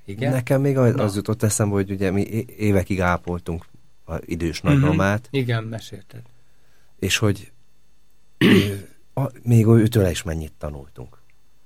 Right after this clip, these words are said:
Speaker 2: Mert amikor az elején még a történeteket hallgattuk, az is nagyon jó volt, de utána meg rengeteg türelmet, meg, meg sze-, meg szeretetet. És ez a na-, nagyapámnak is a példája, amikor az öt generáció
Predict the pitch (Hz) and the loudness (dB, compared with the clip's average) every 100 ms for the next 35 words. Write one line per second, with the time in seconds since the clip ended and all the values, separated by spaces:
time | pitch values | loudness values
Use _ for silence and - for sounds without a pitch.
0 | - - 87 87 87 87 87 87 92 101 | -20 -14 -6 -2 0 0 0 0 2 2
1 | 92 87 80 76 - 101 - 87 80 82 | 2 0 -2 -2 -2 -2 -2 -8 -8 -10
2 | 78 76 76 76 71 - - - 82 - | -12 -8 -4 -2 -4 -8 -10 -6 -6 -6
3 | - 85 87 92 95 95 101 110 123 - | -6 -6 -6 -6 -4 -6 -4 -4 -6 -12
4 | 90 98 98 92 85 82 80 78 80 78 | -2 0 0 -2 -2 -2 -4 -6 -8 -8
5 | - 78 - 82 76 76 71 - 71 73 | -12 -14 -6 -4 -2 -4 -6 -8 -10 -10
6 | - - - - - - 80 78 76 73 | -12 -12 -12 -10 -8 -6 -6 -6 -10 -12
7 | - - - - - 92 113 98 98 90 | -14 -16 -20 -14 -6 2 4 4 4 2
8 | 80 98 101 82 92 90 82 78 76 76 | 0 0 -2 -2 -2 -2 -2 -4 -4 -6
9 | 80 76 76 73 71 73 73 80 82 92 | -6 -6 -4 -6 -6 -6 -8 -6 -2 -2
10 | 92 87 80 78 73 - 78 73 | -2 -2 -2 -2 -4 -6 -8 -8